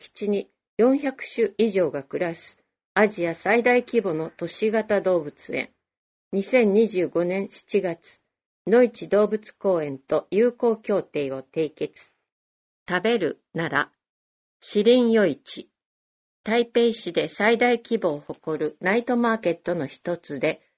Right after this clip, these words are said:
学生客が多め、エスエヌエスなどでも見かける台湾B級グルメの宝庫。そこでおすすめ三つは、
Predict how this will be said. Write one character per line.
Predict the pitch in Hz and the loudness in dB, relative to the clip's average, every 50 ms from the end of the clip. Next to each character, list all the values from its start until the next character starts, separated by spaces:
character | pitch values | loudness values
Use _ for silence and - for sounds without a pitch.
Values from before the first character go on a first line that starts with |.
| _ _ _ - | _ _ _ -8
学 | - 185 185 - - - - - | -8 -8 -6 -8 -14 -8 -2 0
生 | 254 254 254 | 0 2 2
客 | - 226 202 - - 190 180 | -2 -4 -6 -4 -6 -6 -4
が | 185 - - - | -4 -6 -4 -2
多 | - 175 165 160 | 0 0 0 -2
め、 | 156 165 156 - _ _ _ _ _ _ _ _ _ _ - | -6 -10 -12 -14 _ _ _ _ _ _ _ _ _ _ -4
エ | - 208 | -4 -4
ス | 202 - - 262 | -4 -2 2 4
エ | 262 254 | 4 4
ヌ | 254 247 | 4 4
エ | 247 247 247 | 4 2 0
ス | 247 - 190 | -2 -4 -4
な | 185 175 175 170 | -4 -2 -4 -2
ど | 147 151 139 | -2 -4 -4
で | - 185 | -2 -4
も | 185 160 143 | -4 -4 -6
見 | 143 160 160 | -6 -8 -6
か | - 190 185 180 | -6 -6 -6 -6
け | - 175 175 | -4 -4 -4
る | 180 170 - _ _ _ _ _ _ - | -4 -4 -6 _ _ _ _ _ _ -2
台 | 208 226 226 226 | 2 2 4 4
湾 | 226 220 202 185 165 - | 4 2 0 0 -2 -2
B | 202 214 226 226 | -2 -2 -2 -2
級 | - - 254 247 233 | -2 0 2 2 2
グ | 208 226 226 | 4 4 2
ル | 208 190 160 | 2 2 0
メ | 156 147 | -4 -6
の | 139 139 - | -6 -8 -8
宝 | - - 165 147 | -8 -6 -6 -6
庫。 | - _ _ - 131 - _ _ _ _ _ _ _ _ _ _ _ _ _ | -6 _ _ -8 -8 -8 _ _ _ _ _ _ _ _ _ _ _ _ _
そ | - - 202 | -10 -10 -6
こ | 208 - 240 233 | -2 0 2 2
で | 214 233 226 - | 2 2 0 2
お | - 196 196 | -2 -2 -2
す | - 226 220 | -2 -8 -10
す | 214 - 226 | -6 -2 0
め | 220 214 202 196 | 0 2 0 0
三 | 185 185 185 - _ _ | -2 -4 -6 -8 _ _
つ | - - 208 | -8 -2 -2
は、 | 180 143 139 143 - | 0 0 -2 -4 -8